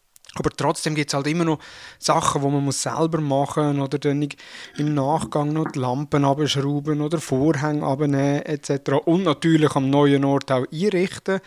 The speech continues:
und, äh, in Ikea fahren oder ins Möbelhaus fahren. Ähm, hat sich für den Keller ein Regal geholt et cetera. Die sind jetzt noch nicht aufgestellt, weil da bin ich noch nicht dazu gekommen. Äh, hätte ich eigentlich heute noch wollen machen,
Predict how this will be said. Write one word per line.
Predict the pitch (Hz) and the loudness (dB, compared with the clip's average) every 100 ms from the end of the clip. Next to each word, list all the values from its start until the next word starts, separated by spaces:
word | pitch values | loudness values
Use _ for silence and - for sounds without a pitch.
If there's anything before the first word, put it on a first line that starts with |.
| - - - - | -12 -20 -12 -8
und, | 143 139 | -4 -2
äh, | 143 135 | 2 4
in | 135 131 139 - | 2 0 -2 -4
Ikea | 143 131 - 147 156 180 | -8 -8 -4 0 4 4
fahren | - 151 160 170 165 160 147 | 4 2 4 4 2 2 0
oder | 135 | -2
ins | 127 135 | -4 -2
Möbelhaus | 135 170 185 160 165 180 | 0 2 2 -2 -2 -4
fahren. | - 139 139 151 151 147 - - - | -4 -4 -2 -4 -4 -6 -16 -20 -12
Ähm, | 135 131 127 127 127 127 - - _ _ - - _ - | -8 -6 -4 -6 -6 -8 -10 -20 _ _ -16 -16 _ -8
hat | 113 | -6
sich | - 120 | -6 -6
für | - | -2
den | 131 | -2
Keller | 113 123 143 147 | 0 0 2 2
ein | 131 | 2
Regal | 131 123 127 127 175 | 0 -2 -2 2 2
geholt | 156 139 156 151 151 | 4 2 2 2 0
et | 147 | 0
cetera. | 156 147 156 139 | 0 0 0 -2
Die | 135 | -2
sind | 143 143 | -2 0
jetzt | 117 - | -2 2
noch | 135 | 4
nicht | 180 208 | 6 4
aufgestellt, | 190 - - 160 208 - | 0 -4 2 2 2 -2
weil | 139 | 0
da | 127 | 2
bin | 135 | 2
ich | 127 | 0
noch | 151 | 0
nicht | 175 | -2
dazu | 170 - 165 170 | -6 -2 -2 -2
gekommen. | - 180 - - - - - - | 0 -2 -4 -16 -20 -20 -20 -10
Äh, | 143 135 | -6 -2
hätte | 113 143 143 | 0 0 2
ich | |
eigentlich | 135 135 127 - | 0 0 -2 0
heute | 156 208 | 0 0
noch | 165 | 0
wollen | 160 147 | 2 2
machen, | 139 143 180 - 208 | 4 2 2 0 0